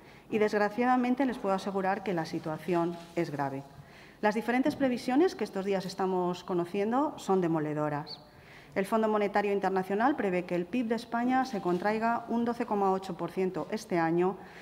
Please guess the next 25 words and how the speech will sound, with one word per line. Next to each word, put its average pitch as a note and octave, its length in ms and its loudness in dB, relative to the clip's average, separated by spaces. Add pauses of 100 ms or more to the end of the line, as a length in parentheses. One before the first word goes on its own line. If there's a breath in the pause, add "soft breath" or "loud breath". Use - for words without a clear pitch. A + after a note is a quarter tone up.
(240 loud breath)
como C#4+ 240 6
consecuencia G#3+ 580 -2
de G#3 80 2
la E3+ 140 2
crisis G3+ 380 -4
por F3 160 -2
el E3 120 -2
covid E3+ 260 0
diecinueve F#3 580 -2 (420 loud breath)
y C#4+ 80 0
se D4 140 4
recupere G#3 420 0
en G#3+ 100 0
dos F#3 140 -2
mil A#3+ 140 0
veintiuno G3 560 0
con F#3 160 0
un G#3+ 60 -2
crecimiento G3 680 0
del E3+ 220 -2
seis F3 220 -2
coma E3 240 -2
tres D#3+ 200 -8
por D3+ 200 -10
ciento. D3 460 -6